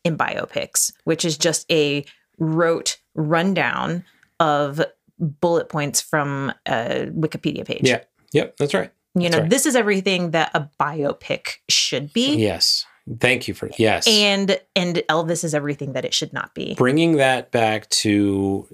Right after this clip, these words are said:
Speaker 2: the, like, music biopics is exactly right. Like,
Speaker 1: Yeah.
Speaker 2: that's really astute because you're, you're spot on. Like, this is the thing that's, like, what I want to see is not necessarily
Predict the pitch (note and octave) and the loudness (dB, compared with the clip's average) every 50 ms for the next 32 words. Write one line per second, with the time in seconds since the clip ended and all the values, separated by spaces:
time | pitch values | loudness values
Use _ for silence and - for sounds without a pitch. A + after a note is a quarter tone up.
0 | _ - G#2+ G#2+ G2+ G2+ G2 F#2+ F#2+ F#2+ F#2+ F#2+ - - G#2 G2+ G2 F#2 G2 G2+ | _ -2 0 2 2 2 0 0 -2 -2 -4 -6 -6 -4 -2 -2 -2 0 0 0
1 | G#2 G#2 G#2+ B2 C3+ C3+ - B2+ B2+ C3 - D3+ D3 C#3+ - - - - A#2+ A2 | 2 2 0 -2 -2 -2 0 0 0 0 2 0 0 0 -2 -6 -4 0 0 0
2 | G2+ - - G#2 G2 G2 - G#2 G2+ G2 G#2 G2 F#2+ F#2 - - G2 F2+ F2+ F2+ | 0 -2 -4 -6 -4 -2 -2 -2 0 0 0 0 0 -2 -4 -4 -6 -6 -4 -8
3 | F#2+ G2+ G#2+ - _ _ - A2 G2+ G2 - D#3+ A#2+ A2 - - A#2+ A#2+ A2+ A#2 | -12 -14 -14 -16 _ _ -4 -2 -2 0 0 0 0 0 -2 -4 -6 -4 0 2
4 | C3 B2+ B2 A#2 A2 G#2 - - - G2+ F2 E2 - - A#2 G#2 - A2 G#2+ G#2 | 2 2 2 2 0 0 -2 -2 -2 -4 -4 -4 -4 -4 -4 0 2 2 2 2
5 | G2+ G2 - - - _ _ _ _ _ _ _ _ _ _ _ _ _ _ _ | 2 0 0 -2 -4 _ _ _ _ _ _ _ _ _ _ _ _ _ _ _
6 | _ _ _ _ _ _ _ _ _ _ _ _ _ _ A#2 B2 D3 D#3 - C3+ | _ _ _ _ _ _ _ _ _ _ _ _ _ _ 2 2 2 2 2 -4
7 | C3 C#3 - - D3 C#3 C3+ C3+ C#3+ D3 C3+ C#3 - D#3+ D#3 D#3+ D3+ B2 A#2+ A#2 | -8 -10 -10 -10 -10 -8 -2 2 2 2 2 2 2 2 2 2 2 0 0 0
8 | A#2+ D3+ D3 D3+ D#3 C3+ C3 D3 C#3+ C#3+ - C#3 C3+ C3+ C3 A#2+ A2+ - C3+ C3 | 0 0 2 2 0 2 2 0 0 2 0 0 2 2 0 0 0 -2 -2 0
9 | B2 B2+ C#3+ D#3 C#3+ C#3+ D3 C#3 C3 - _ _ - B2 A2+ - - D3+ C#3+ B2+ | 0 0 2 2 2 2 0 -2 -4 -10 _ _ -4 -2 0 0 0 2 2 2
10 | A2+ G#2 A2+ A#2 A#2+ A#2+ G#2+ A2 A#2+ A2 - A2+ A2 A2 G#2+ G#2+ G#2 | 2 2 2 0 0 0 0 -2 0 2 2 4 4 4 2 0 -2